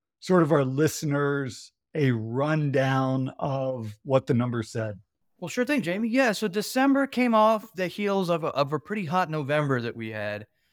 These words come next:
Speaker 2: And one thing that, uh, when we're looking at year-over-year changes, one of the things that we got to keep in mind is that, uh, both Christmas and New Year's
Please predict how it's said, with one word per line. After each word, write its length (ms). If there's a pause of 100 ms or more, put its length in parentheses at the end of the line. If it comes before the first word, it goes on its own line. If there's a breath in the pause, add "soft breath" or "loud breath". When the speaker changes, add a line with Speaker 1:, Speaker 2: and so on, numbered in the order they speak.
(260)
Speaker 2:
And 280
one 300
thing 380
that, 320
uh, 260
when 220
we're 100
looking 340
at 220
year-over-year 540
changes, 480
one 180
of 80
the 100
things 320
that 80
we 120
got 240
to 80
keep 280
in 120
mind 480
is 240
that, 220 (140)
uh, 180 (100)
both 260
Christmas 540
and 420 (180)
New 140
Year's 540